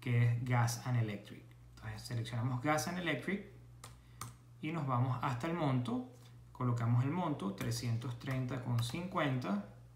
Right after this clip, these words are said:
y una vez que tienen listo y categorizado el bill, simplemente pueden hacer clic en Save and Close o Save.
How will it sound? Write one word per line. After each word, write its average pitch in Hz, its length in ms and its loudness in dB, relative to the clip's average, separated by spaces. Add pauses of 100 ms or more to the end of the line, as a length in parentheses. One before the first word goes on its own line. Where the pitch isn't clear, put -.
(920)
y 127 80 -4
una 123 140 4
vez 143 160 0
que 165 80 -4
tienen 147 260 0
listo 143 260 0
y 120 60 -2
categorizado 117 720 0
el 165 80 2
bill, 156 360 4 (540)
simplemente 131 640 0
pueden 120 220 2
hacer 120 420 2
clic 123 240 0
en 110 140 -2
Save 156 280 0
and 175 140 -2
Close 143 540 0
o 120 100 0
Save. - 340 -4